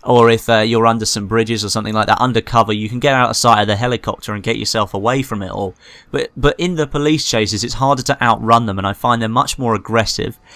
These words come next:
And they can actually box you in. They have this tactic where one will drive in front and behind, and two will come in at the sides, and they will slow down and actually stop you. It's a really quite a good tactic, and then of course you've got nowhere to go.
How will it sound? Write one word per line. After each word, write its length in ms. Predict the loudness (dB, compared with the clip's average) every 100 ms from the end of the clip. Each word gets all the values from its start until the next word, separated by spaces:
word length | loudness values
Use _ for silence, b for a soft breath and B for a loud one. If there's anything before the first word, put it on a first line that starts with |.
| B
And 120 | -4
they 60 | -4
can 100 | -2
actually 240 | -4 -4
box 360 | -2 -2 -2 -4
you 140 | -4
in. 120 | -2 -2
They 100 | -4
have 120 | -4
this 140 | -4
tactic 400 | -2 -2 -2 -6
where 140 | -4 -2
one 240 | 0 -2
will 80 | -2
drive 260 | 0 0
in 80 | 0
front 300 | -2 -2 0
and 140 | -2 -4
behind, 500 | -2 0 0 -2 -8 b b
and 140 | b -4
two 180 | -2 -2
will 100 | 0
come 180 | -2
in 80 | -2
at 60 | -4
the 60 |
sides, 380 | -2 2 2 0
and 100 | -4
they 80 | -4
will 140 | -4
slow 320 | -4 0 2 2
down 220 | 0 0
and 80 | 0
actually 260 | -2 -4
stop 400 | -4 -2 -2 -2
you. 60 | -2 -2 -4 b b b
It's 140 | -2
a 60 | 0
really 180 | 0
quite 240 | 0 0 -2
a 20 |
good 160 | -2 -2
tactic, 420 | -2 -2 -6 -6
and 120 | -4
then 100 | -4
of 80 | -4
course 240 | -6 -6
you've 100 | -6
got 140 | -6 -2
nowhere 380 | 0 0 0
to 120 | -4 -4
go. 240 | 0 0